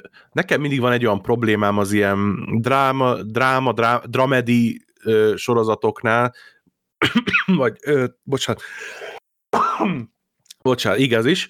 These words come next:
Szóval, hogy ezeknél a dramedi vagy, vagy dráma sorozatoknál, amikor, ö,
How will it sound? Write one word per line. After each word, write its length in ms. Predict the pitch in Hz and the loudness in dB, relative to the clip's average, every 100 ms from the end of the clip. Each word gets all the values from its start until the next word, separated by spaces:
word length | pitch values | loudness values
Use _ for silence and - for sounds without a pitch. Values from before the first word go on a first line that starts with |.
| - | -12
Szóval, 260 | - 135 135 | -6 0 2
hogy 160 | 131 127 | 2 2
ezeknél 260 | 117 131 | 0 -2
a 40 | 127 | 0
dramedi 460 | 135 180 160 135 | 0 0 0 2
vagy, 360 | 127 123 117 - | 2 2 0 -4
vagy 180 | 117 117 | -2 0
dráma 280 | 139 143 | 0 0
sorozatoknál, 840 | 123 139 131 127 127 - 127 143 131 - - - | 0 0 0 0 -4 -2 0 0 -4 -14 -18 -6
amikor, 580 | 117 131 139 135 135 _ _ _ _ _ _ _ _ _ _ - | -2 0 2 2 0 _ _ _ _ _ _ _ _ _ _ -2
ö, 420 | 131 127 123 | 2 4 4